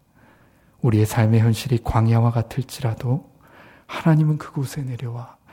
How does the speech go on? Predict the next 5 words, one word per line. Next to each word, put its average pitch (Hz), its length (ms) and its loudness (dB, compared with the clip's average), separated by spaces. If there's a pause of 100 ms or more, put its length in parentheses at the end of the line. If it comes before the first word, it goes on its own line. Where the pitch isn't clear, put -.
(480)
우리와 104 360 0
함께 117 720 -4
머물며 110 640 -8 (460)
우리의 107 560 -2
공간이 107 840 -8